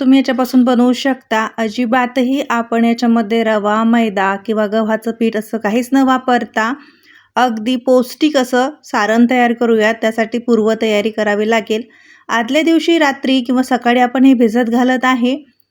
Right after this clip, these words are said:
एक वाटी मुगाची डाळ, दोन वाटी तांदूळ, तांदूळ कुठलाही घेतला तर चालेल. त्याच वाटीने एक वाटी घेतलेला आहे हरभऱ्याची डाळ.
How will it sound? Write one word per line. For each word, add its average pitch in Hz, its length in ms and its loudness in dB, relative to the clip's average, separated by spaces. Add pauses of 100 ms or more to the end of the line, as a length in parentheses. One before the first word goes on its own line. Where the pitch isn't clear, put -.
(300)
एक 302 240 0
वाटी 302 280 2
मुगाची 226 500 2
डाळ, 262 300 0
दोन 240 300 2
वाटी 240 320 0
तांदूळ, 214 580 0 (100)
तांदूळ 220 320 0
कुठलाही 247 420 -2
घेतला 240 340 0
तर 233 140 -2
चालेल. 220 440 -2 (480)
त्याच 302 240 0
वाटीने 302 340 2
एक 277 300 -2
वाटी 277 240 0
घेतलेला 254 440 -2
आहे 254 220 -2
हरभऱ्याची 226 680 -2
डाळ. 233 320 0